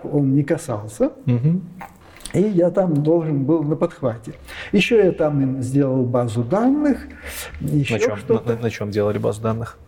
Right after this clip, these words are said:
Speaker 1: Э, я сделал на Axis и потом послал им код, чтобы они, э, код S Q L переделали в
Speaker 2: Нормально.
Speaker 1: с-, в свою.
Speaker 2: А
Speaker 1: Э,
Speaker 2: можете описать
Speaker 1: мгм.
Speaker 2: немножко кратко проект, в чем заключался, который вы делали?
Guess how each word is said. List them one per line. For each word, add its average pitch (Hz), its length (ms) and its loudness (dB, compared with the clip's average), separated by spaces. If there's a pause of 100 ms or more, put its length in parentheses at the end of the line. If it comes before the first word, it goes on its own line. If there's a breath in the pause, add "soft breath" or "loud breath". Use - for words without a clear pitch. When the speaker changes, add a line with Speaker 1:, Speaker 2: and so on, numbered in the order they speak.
(240)
Speaker 1:
Э, 139 320 2 (200)
я 160 280 4
сделал 175 420 4
на 175 200 2
Axis 262 540 0
и 165 40 2
потом 175 420 0
послал 151 440 2
им 147 140 4
код, 226 500 0
чтобы 147 400 0
они, 151 460 2 (300 loud breath)
э, 135 260 2
код 143 280 0
S - 180 -2
Q 156 120 2
L 180 580 4
переделали 143 920 2
в - 20 0
Speaker 2:
Нормально. 113 380 -2 (120)
Speaker 1:
с-, - 40 -14
в - 40 -12
свою. 135 440 2 (640 loud breath)
Speaker 2:
А 107 400 -2
Speaker 1:
Э, - 20 0
Speaker 2:
можете 151 360 -2
описать - 300 -4
Speaker 1:
мгм. 135 100 -4
Speaker 2:
немножко 123 320 -2
кратко 117 540 0
проект, - 420 -4 (100)
в - 40 -20
чем 98 160 -4
заключался, - 460 -4
который - 240 -4
вы 98 60 -2
делали? 98 300 -4